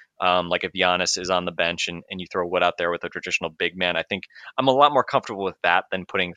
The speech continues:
Thon out. Like, Wood and Henson makes me a lot less nervous than, like, Thon and Henson, just 'cause I feel like Thon and Henson is just, like, there's just no, like, dribble pass skill there. And again, not that Wood is, like, some dynamo, but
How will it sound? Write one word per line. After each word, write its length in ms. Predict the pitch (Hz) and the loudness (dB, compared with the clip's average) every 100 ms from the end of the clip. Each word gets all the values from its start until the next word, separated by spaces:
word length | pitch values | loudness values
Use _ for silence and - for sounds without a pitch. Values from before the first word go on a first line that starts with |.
| - | -2
Thon 200 | 87 87 | 0 2
out. 140 | 90 | 0
Like, 120 | 110 - - _ _ _ _ | -2 -4 -20 _ _ _ _
Wood 440 | 131 117 135 143 | -12 2 4 6
and 100 | 131 | 4
Henson 580 | 107 - 107 - 117 110 | 0 -2 0 0 0 0
makes 260 | 104 98 - | 0 -2 -2
me 80 | |
a 80 | 92 | 0
lot 240 | 92 90 90 | 4 4 4
less 260 | 98 90 - | 0 -2 -2
nervous 380 | 92 90 90 - | -2 -2 -4 -2
than, 160 | 87 87 | -4 -2
like, 160 | 82 - - - | -4 -4 -14 -4
Thon 240 | 87 90 | 0 0
and 100 | 98 | -2
Henson, 380 | 104 104 - 113 | -4 -4 -2 -4
just 160 | 92 - | -4 -4
'cause 120 | 92 | -2
I 80 | 87 | -2
feel 160 | 95 | 0
like 120 | 87 - - | -2 -4 -4
Thon 200 | 82 85 | -4 -4
and 80 | 85 | -6
Henson 300 | 90 - 92 | -6 -6 -6
is 80 | |
just, 140 | 82 - | -8 -8
like, 120 | 85 | -6
there's 140 | 90 85 | -6 -6
just 220 | 87 - _ _ _ | -8 -8 _ _ _
no, 420 | 90 90 90 90 | -10 -2 2 2
like, 260 | 82 80 80 - 85 _ _ - - | 0 -2 -4 -8 -20 _ _ -20 -6
dribble 380 | 101 90 90 - | -2 0 0 -2
pass 300 | - 90 90 | 0 0 2
skill 400 | - - 101 98 | 0 2 0 2
there. 200 | 98 101 | 2 2
And 100 | 92 | 2
again, 200 | 85 82 | -2 0
not 160 | 87 - | 0 0
that 140 | 85 - _ _ | -6 -6 _ _
Wood 300 | 104 95 98 | -8 -4 -2
is, 120 | 90 | -2
like, 200 | 85 80 | -2 -2
some 220 | - 87 87 | -2 -4 -2
dynamo, 520 | 82 87 98 104 110 | -2 0 2 4 4
but 220 | 90 82 | 2 0